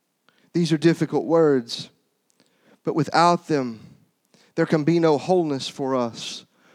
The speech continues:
or for our neighbor. When we do this, as I witnessed David confess and ask for forgiveness, we will be restored to God.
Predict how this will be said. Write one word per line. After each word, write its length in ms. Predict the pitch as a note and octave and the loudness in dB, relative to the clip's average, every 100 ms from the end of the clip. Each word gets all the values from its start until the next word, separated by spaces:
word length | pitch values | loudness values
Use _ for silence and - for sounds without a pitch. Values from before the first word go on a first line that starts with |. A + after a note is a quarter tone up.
| _ _ | _ _
or 280 | D3+ E3+ D3 | 0 0 0
for 260 | E3 C#3+ | -2 -2
our 120 | B2+ | -2
neighbor. 460 | C3 C#3 B2+ A2 G#2 - _ _ _ _ _ _ _ _ _ _ _ _ _ _ - | -2 -4 -4 -8 -12 -20 _ _ _ _ _ _ _ _ _ _ _ _ _ _ -2
When 120 | F#3 | 2
we 100 | F3+ | 4
do 220 | D3+ G#3 | 6 6
this, 360 | A3 A3+ G#3 - | 6 4 2 -2
as 180 | D#3 | 2
I 140 | D#3+ F3+ | 4 6
witnessed 440 | F3+ F3+ F3 - | 4 2 0 0
David 460 | D3 F3 F#3 G3+ F#3+ - - - | 2 4 4 0 -2 -12 -20 -12
confess 600 | - D#3+ - G3 G3+ - | -4 -4 2 2 4 2
and 120 | F3 - | -2 0
ask 260 | F#3 F#3 | 0 0
for 140 | - E3+ | -4 -10
forgiveness, 680 | D#3+ C#3+ F3+ G3+ G3+ - - - _ _ _ _ - | -6 -2 -2 -2 -6 -6 -14 -20 _ _ _ _ -4
we 180 | E3+ | -2
will 120 | F#3 F3 | -2 -2
be 160 | E3 | -2
restored 640 | D#3 C#3+ - - E3+ D3 C3 | -2 -6 -8 -6 -4 -4 -6
to 80 | C3+ | -4
God. 520 | D3 D#3 - G#2 | -2 -4 -8 -14